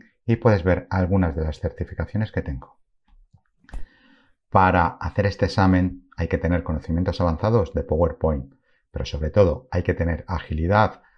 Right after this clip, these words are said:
a la hora de trabajar con PowerPoint para poder resolver los problemas que nos plantean de una manera muy rápida. Es recomendable hacer antes de, de este curso el curso de certificación Associate M O trescientos,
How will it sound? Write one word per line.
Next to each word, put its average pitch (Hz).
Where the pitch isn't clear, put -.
a 76
la 78
hora 85
de 85
trabajar 82
con 82
PowerPoint 82
para 76
poder 87
resolver 82
los 80
problemas 80
que -
nos 73
plantean 80
de 80
una 78
manera 87
muy 107
rápida. -
Es 107
recomendable 104
hacer 82
antes 85
de, 80
de 87
este 85
curso 107
el 82
curso -
de 95
certificación 87
Associate -
M 87
O -
trescientos, -